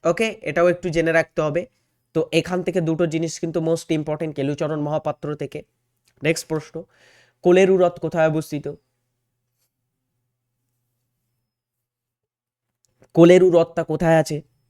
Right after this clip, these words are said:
বলো সকলে, কোলেরু হ্রদ কোথায় পাবো আমরা? এটা পাবো হচ্ছে গোদাবরী ও কৃষ্ণার বদ্বীপের মাঝে। এবং রাজ্য যদি বলা হয়, কোন রাজ্যের মধ্যে পড়ে থাকে এটা? অ্যান্সার হচ্ছে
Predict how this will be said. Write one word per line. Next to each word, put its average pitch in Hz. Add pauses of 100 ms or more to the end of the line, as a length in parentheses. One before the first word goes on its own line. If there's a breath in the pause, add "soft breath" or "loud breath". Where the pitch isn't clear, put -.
(420)
বলো 143
সকলে, 160 (760)
কোলেরু 180
হ্রদ 185
কোথায় 185
পাবো 175
আমরা? 180
এটা 151
পাবো 156
হচ্ছে 165
গোদাবরী 156
ও 147
কৃষ্ণার 156
বদ্বীপের 139
মাঝে। 131 (340)
এবং 143 (300 soft breath)
রাজ্য 151
যদি 170
বলা 143
হয়, 156 (1900)
কোন 175
রাজ্যের 151
মধ্যে 151
পড়ে 151
থাকে 156
এটা? 156 (1900)
অ্যান্সার 143
হচ্ছে 165